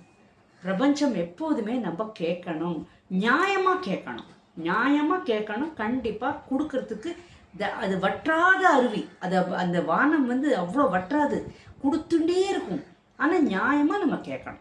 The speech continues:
நம்மளோட கோரிக்கைகள் வந்து நியாயமா இருக்கணும். இந்த வானம் வந்து இவ்வளோ அ-, அடர்ந்து பெருசா இருக்கே,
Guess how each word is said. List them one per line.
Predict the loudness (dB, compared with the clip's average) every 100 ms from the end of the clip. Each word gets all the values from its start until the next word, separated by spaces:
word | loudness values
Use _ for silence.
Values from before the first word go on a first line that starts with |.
| -6
நம்மளோட | -2 0 0 0
கோரிக்கைகள் | 0 0 0 0 0 0 -2
வந்து | -2 -2
நியாயமா | -2 -2 -4 -4 -2 -2
இருக்கணும். | -2 -6 -8 -8 -12 -20 -20 _
இந்த | 0 2 2
வானம் | 2 0 0 2 4
வந்து | 2 0 -2 -2 -4 -6
இவ்வளோ | -2 0 2 2 0
அ-, | -4 -6 -6
அடர்ந்து | -2 2 2 2 0 -4
பெருசா | -4 -2 -2 -2 0 2
இருக்கே, | 2 0 -4 -4 -4 -4